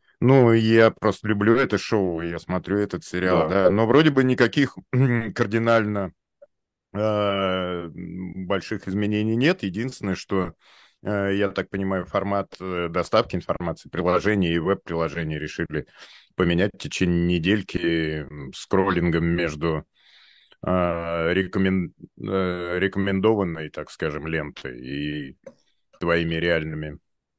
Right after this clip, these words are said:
Speaker 1: подписчиками. Ну и вроде бы они четыре тысячи знаменитых знаков, вот это вот огромные полотна, э, должны ввести. Это вот, я этого жду, потому, и боюсь, потому что это странно,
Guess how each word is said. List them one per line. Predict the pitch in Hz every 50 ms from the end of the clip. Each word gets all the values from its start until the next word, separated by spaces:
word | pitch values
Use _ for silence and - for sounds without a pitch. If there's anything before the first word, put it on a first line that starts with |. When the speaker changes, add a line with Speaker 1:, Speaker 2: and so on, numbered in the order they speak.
| _ _ _
Speaker 1:
подписчиками. | - 85 82 - - 113 117 - - - 82 - 76 78 80
Ну | 87 98 107 110
и | 107 104 101 101 98 98 95 90 80 - - -
вроде | 82 87 95 107 107 98 98
бы | 92 90 87
они | 85 90 85 78
четыре | - - - - 98 90 85
тысячи | - 95 85 - - - 85 80 80 82 78 71 64 57 - - 71 85 82
знаменитых | 80 87 87 85 85 90 90 92 95 92 - 80 - - - -
знаков, | 87 82 92 98 95 87 85 - - - - - _ _ _ _ _ _ _ _ _ _ _ _
вот | 85 87 82
это | 85 80 78
вот | 80 80 76 - 82
огромные | 90 92 90 92 101 101 98 95 90 92 92 85
полотна, | - - 101 95 98 104 110 113 - - 98 90 85 82 - _ _ _ _ _ _ _ _ _ _ _ _ _ _ _
э, | 95 101 101 92 90 85
должны | 85 85 92 95 85 90 98 95
ввести. | 90 85 87 87 82 - - 80 73
Это | 64 80 120 131 - 135
вот, | 120 120 - - - _ _ _ _ _ _
я | 101 - - - 120 113 113 120 117
этого | 98 - 104 110
жду, | 101 101 113 151
потому, | 151 - - 98 98 104
и | - - 123 113
боюсь, | 98 104 107 104 104 107 123 123
потому | - - _ 92 90 87 85
что | - - 90
это | 85 - 90
странно, | - - - - 95 92 82 71 71 69 67 65